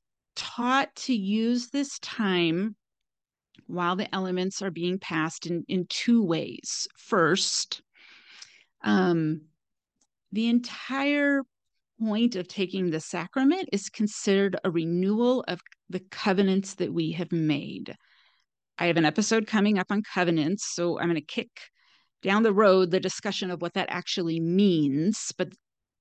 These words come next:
but that's the primary purpose of the sacrament, is r-, renewing our covenants. Um, some, you know, I mean, some evangelicals are familiar with the idea of covenant theology.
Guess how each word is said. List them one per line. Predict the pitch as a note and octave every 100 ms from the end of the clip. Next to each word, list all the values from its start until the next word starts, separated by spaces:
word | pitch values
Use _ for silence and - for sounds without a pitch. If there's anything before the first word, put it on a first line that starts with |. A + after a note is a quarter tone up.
| _
but | F#3 F#3+
that's | F3 G3 -
the | D#3
primary | - - - F3 F#3+ F3 E3
purpose | - - G#3 D#3 D#3+
of | E3 D3+
the |
sacrament, | D#3+ E3+ F3+ G3+ E3 D3+ F#3
is | F3 E3 D#3 - _ _ - _ _ _ _ -
r-, | F3+ -
renewing | F#3+ F#3+ F#3 F3+ F3+
our | G3
covenants. | A#3 - D3+ D3+ C#3 G3+ - - - - _ _ _ _ _ _ _ _ - -
Um, | G3 G3 F3+ D#3 - - - _ - - _
some, | - - F4 F#4 C#4
you | C#4+
know, | D#4+ D#4+ D#4+ D4
I | C#4+
mean, | C#4+ C#4+
some | - E4 D#4
evangelicals | B3 B3 A3+ A3 G#3+ A3 G3+ - _ -
are | F3+ F#3+ A3
familiar | - A#3+ G#3+ G#3 A3+ A#3+ B3+ B3
with | - G#3 G#3
the | F#3+
idea | F#3 E3+ F#3 C#3+
of | E3
covenant | - E3 E3 D#3+ -
theology. | E3+ D3+ D3+ D3 - A#2 -